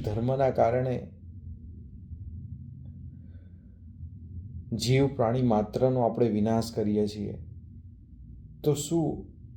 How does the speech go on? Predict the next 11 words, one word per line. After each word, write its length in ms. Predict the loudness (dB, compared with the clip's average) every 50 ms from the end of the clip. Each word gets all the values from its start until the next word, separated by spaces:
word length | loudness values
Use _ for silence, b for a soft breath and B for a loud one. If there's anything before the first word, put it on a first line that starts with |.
| -18 -18 -16 -12 -12 2 6
ધર્મને 500 | 8 8 8 8 6 6 6 6 4 4
વાસ્તવિકતામાં 1080 | 2 2 0 -2 -2 -2 0 0 0 0 -2 -6 -10 -18 -2 4 6 6 6 6 4 2
જાણવું 420 | 2 2 2 2 4 4 4 4 4
જરૂરી 380 | 4 4 4 4 2 0 -2 -2
નહીં? 220 | -2 -4 -4 -6 -8 -12 -16 -18 -20 -20 -20 -20 -20 -20 -20 -20 -20 -20 -20 -20 -20 -20 -20 _ _ -20 -20 -20 -20 -20 _ _ _ _ _ -20 -20 -20 -16 -12 -4
જરૂરી 520 | 0 2 2 2 2 0 0 0 0 -2
છે. 160 | -4 -8 -14 -18 -20 -20 -10
તો 100 | -6 -6 -2
ધર્મ 320 | 2 4 4 6 6 6 6 6
શું 220 | 4 4 0 -2 -2 -2
છે? 200 | -4 -6 -8